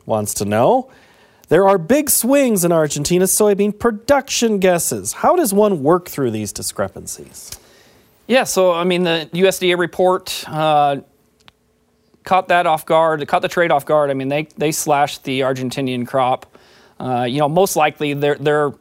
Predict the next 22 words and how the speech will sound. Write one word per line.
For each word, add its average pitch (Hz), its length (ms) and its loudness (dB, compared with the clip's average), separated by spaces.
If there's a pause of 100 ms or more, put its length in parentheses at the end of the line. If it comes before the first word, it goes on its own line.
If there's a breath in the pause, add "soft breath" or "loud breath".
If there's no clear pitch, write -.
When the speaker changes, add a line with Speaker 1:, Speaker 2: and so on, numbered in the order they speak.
(160)
Speaker 2:
taking 147 320 0
their 135 140 -4
cue 143 340 -2
from 127 260 -6
some 139 220 -2
of 127 60 -6
the 123 80 -6
big 127 360 -4
private, 131 520 -2 (400)
uh, 120 180 -8
forecasters 127 720 -2
out 123 220 -2
there. 120 280 -6 (520 soft breath)
Uh, 113 360 -10
they're 139 220 0
still 156 340 -2
down 135 300 -2
there 127 180 -6
in 127 80 -6
that 123 240 -6
thirty-one. 127 800 -2
There's 123 480 -6